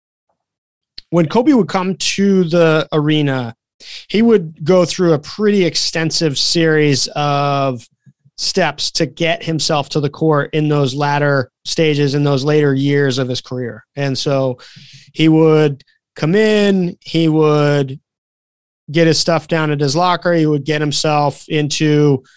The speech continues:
usually just his, his shorts, not put his jersey on at that time yet, but just, um, you know, maybe a sweatshirt and, and his, his game shorts,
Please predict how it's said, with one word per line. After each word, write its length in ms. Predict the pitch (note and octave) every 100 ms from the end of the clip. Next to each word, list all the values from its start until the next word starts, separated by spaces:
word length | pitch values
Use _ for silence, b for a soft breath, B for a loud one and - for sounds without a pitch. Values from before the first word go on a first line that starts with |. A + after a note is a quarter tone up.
| b b _ _ _ _ _ _
usually 380 | G3+ F#3+ F3 F3+
just 380 | D#3+ D#3+ - - _ _
his, 400 | - E3+ C#3+ - -
his 260 | E3 D#3
shorts, 500 | - - F3 E3+ E3
not 200 | E3+ D#3+
put 120 | - D3+
his 120 | C3
jersey 440 | E3+ F3+ F#3 F3+
on 420 | E3 D#3 D3+ D3 D#3
at 200 | D#3 D3
that 240 | D#3 D3
time 360 | - D3 D3 D3
yet, 380 | D3+ D3+ D3 D3
but 320 | D#3 C#3+ C#3+ b b b
just, 280 | D#3 D3+ -
um, 460 | D#3+ D3 C#3+ C#3 - _
you 120 | E3
know, 100 | D3
maybe 220 | D3 D3+
a 40 | D3
sweatshirt 640 | - F3 E3 - E3 D#3
and, 240 | D3+ D3 C#3+
and 200 | D#3 C#3
his, 340 | D3 C#3+ B2+ b b b -
his 200 | D3+ B2
game 280 | E3+ G3
shorts, 640 | G3 - D#3+ D3+ D3 -